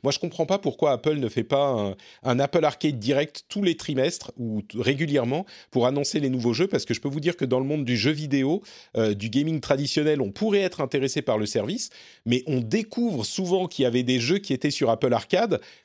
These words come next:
quand ils arrivent sur console ou sur P C ou ce genre de choses.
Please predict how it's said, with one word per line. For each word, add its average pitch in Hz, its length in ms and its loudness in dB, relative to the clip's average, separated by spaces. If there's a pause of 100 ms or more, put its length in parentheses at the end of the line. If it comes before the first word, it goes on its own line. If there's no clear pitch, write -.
(120)
quand 151 160 2
ils 147 240 0
arrivent 170 400 0
sur - 260 -2
console 160 460 0
ou 127 40 -4
sur - 240 -4
P 127 140 2
C 165 280 0
ou 143 100 -2
ce 123 160 0
genre 117 160 2
de 120 80 2
choses. 107 320 -2